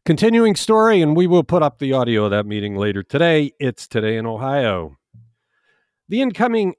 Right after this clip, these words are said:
Ohio House Speaker actually voted against ousting former House Speaker Larry Householder, which should be distressing to anyone who cares about integrity in politicians.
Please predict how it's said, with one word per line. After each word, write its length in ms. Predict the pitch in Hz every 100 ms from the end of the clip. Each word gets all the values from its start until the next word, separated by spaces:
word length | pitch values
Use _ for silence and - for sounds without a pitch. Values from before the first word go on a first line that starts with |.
| -
Ohio 420 | 175 170 233 185
House 260 | 160 190 -
Speaker 520 | - 131 90 110 104 _
actually 460 | 208 - 262 254 156
voted 460 | 107 139 170 220
against 560 | 175 117 90 95 - - _
ousting 640 | 151 185 - - 92 104 139
former 500 | _ 262 302 180 107
House 220 | 104 101
Speaker 420 | - 120 113 127 113
Larry 360 | 131 139 131
Householder, 640 | 120 135 - 92 78 73 _ _ _
which 140 | 349 349
should 340 | - 302 269
be 160 | 285 254
distressing 680 | 175 - 254 226 - 107 104
to 100 | 156
anyone 340 | 170 156 151
who 100 | 135
cares 360 | - 165 139 113
about 300 | 101 120 120 -
integrity 720 | 120 - - 208 101 92 95
in 100 | 95
politicians. 880 | 113 101 95 - 107 - 156 175